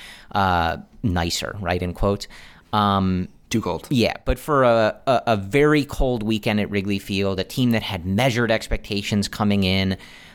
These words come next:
Speaker 1: like, the crowd was pumped up. There, there, there was, we, we kind of felt that it would be that way going into this,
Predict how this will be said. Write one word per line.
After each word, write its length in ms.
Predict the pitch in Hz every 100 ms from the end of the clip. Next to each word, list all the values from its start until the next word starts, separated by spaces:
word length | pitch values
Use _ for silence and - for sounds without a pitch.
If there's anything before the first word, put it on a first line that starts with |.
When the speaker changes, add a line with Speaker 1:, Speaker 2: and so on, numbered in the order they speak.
| -
Speaker 1:
like, 400 | 127 117 98 - -
the 120 | 131
crowd 360 | - 170 170 151
was 160 | 120 -
pumped 400 | - 110 90 -
up. 220 | - -
There, 200 | 110 110
there, 260 | 113 117 117
there 180 | 117 113
was, 640 | 101 117 120 123 120 120 -
we, 140 | 117 117
we 120 | 113
kind 200 | 135 135
of 160 | 113
felt 680 | - - - - 104 110 -
that 100 | 107
it 140 | 101
would 180 | 101 85 - _ _
be 200 | - 101
that 240 | 104 117 123
way 380 | 120 123 127 -
going 260 | - 107 92
into 260 | 95 107 120
this, 340 | 127 135 -